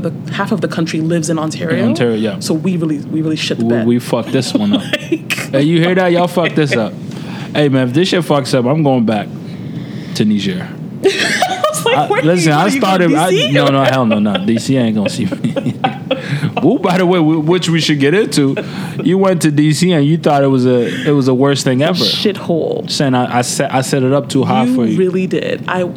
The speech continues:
Speaker 1: I was, I was terrified. I
Speaker 2: Yeah, as you should be.
Speaker 1: I was
Speaker 2: They'll rob you in D C. <laughs> They don't play around. <laughs> They
Speaker 1: I was, I was really, like,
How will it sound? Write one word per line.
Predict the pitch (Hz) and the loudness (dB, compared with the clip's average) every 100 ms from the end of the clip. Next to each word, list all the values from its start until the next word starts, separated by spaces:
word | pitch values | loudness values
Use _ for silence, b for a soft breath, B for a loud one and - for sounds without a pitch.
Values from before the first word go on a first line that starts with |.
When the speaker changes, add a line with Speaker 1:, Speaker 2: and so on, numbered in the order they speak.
| - | -6
Speaker 1:
I | 190 | -4
was, | 190 180 170 - - | -2 -2 -4 -6 -8
I | 202 | -6
was | 208 - - B B | -4 -6 -8 B B
terrified. | - 214 269 156 107 226 302 - B B B B - | -2 0 0 0 0 0 -2 -4 B B B B -4
I | 175 170 165 165 160 | -2 0 0 0 0
Speaker 2:
Yeah, | 127 | 0
as | 151 | 0
you | 127 | -2
should | - 104 - | -2 -4 -4
be. | - - | -8 -4
Speaker 1:
I | 196 | -2
was | 190 190 - | 0 -2 -2
Speaker 2:
They'll | - 180 | 0 2
rob | 151 147 127 | 2 2 2
you | 120 | 2
in | 107 | 2
D | 101 | 0
C. | - 107 | 0 -2
<laughs> | - | 0
They | 143 | 0
don't | 120 131 123 | 0 -2 -2
play | 110 92 | -2 -2
around. | 90 - - - 147 - | -4 -6 -6 -4 -4 -4
<laughs> | - 151 - - - - - | -4 -6 -6 -8 -6 -6 -4
They | 139 131 151 | -2 -2 -2
Speaker 1:
I | 254 | -2
was, | 247 262 226 - | 0 0 -2 -4
I | - 254 | -2 0
was | 254 226 | 0 0
really, | 190 233 233 233 | -2 -2 0 0
like, | 214 196 190 - | 0 0 -2 -8